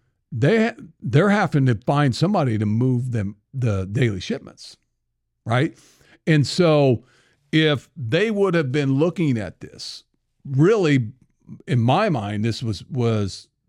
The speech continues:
visible back in two thousand sixteen when we wrote the original purchase transportation and exposed the amount of freight that was being subcontracted out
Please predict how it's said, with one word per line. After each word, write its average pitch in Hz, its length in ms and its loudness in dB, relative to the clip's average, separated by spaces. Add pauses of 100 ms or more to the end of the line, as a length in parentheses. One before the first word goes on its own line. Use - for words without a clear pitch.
(200)
visible 120 480 2
back 110 320 -2
in 101 120 -4
two 123 180 -2
thousand 95 440 -8
sixteen - 760 -10
when 127 240 2
we 113 140 2
wrote 120 460 0
the 123 120 -2
original 123 640 0
purchase 123 380 -6
transportation 127 920 -6 (420)
and 113 120 -6
exposed 147 680 0
the 123 120 0
amount 147 520 -2
of 127 200 -2
freight 147 580 -2 (380)
that 139 160 -2
was 123 120 -2
being 131 220 0
subcontracted 147 1080 -4
out 104 360 -8